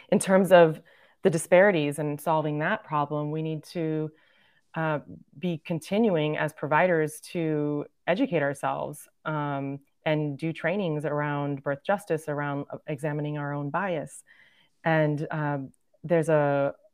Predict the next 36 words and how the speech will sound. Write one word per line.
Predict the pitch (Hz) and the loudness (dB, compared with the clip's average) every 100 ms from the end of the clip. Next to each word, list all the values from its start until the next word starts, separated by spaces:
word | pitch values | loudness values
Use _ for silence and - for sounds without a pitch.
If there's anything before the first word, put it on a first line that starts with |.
| - | -4
a | 160 | -2
woman | 151 156 151 | 0 0 0
who | 156 156 | -2 -2
is, | - 147 - | -2 -4 -8
she's | - 165 | -10 -6
a | 139 | -4
journalist | 156 180 175 160 156 - | -2 0 0 0 -2 -6
and | 143 139 | -6 -4
an | 139 143 139 - - | -6 -6 -10 -12 -4
author, | 165 156 156 143 | -4 -2 -2 0
and | - 147 | -2 -6
she | - 156 147 143 _ _ _ | -8 -6 -6 -8 _ _ _
created | - 196 202 | 2 4 4
an | 151 | 2
app | - 156 151 - | 2 0 0 -2
that | 139 | -2
just | 151 139 - _ | -2 -4 -6 _
went | - 156 | -4 0
out | 139 - | 0 0
last | 147 143 - | -4 -4 -4
year | 139 | -4
called | 135 - 139 123 - | -4 -4 -4 -4 0
Earth. | 175 135 160 - _ - | 2 2 0 -8 _ -16
It's | - - - _ | -16 -18 -20 _
like | 147 135 131 | -2 -2 4
birth | 156 156 - | 6 6 2
without | 147 143 143 - | -2 0 -2 -2
the | 139 139 147 | -4 -4 -2
B. | 165 139 180 - _ _ _ | 0 2 0 -6 _ _ _
So | - | -4
they | 139 | -2
dropped | 135 156 151 - | 4 4 4 0
the | |
B | 139 156 | 0 0
for | 147 139 | 0 -2
bias. | 123 139 131 185 - | 2 2 2 0 -6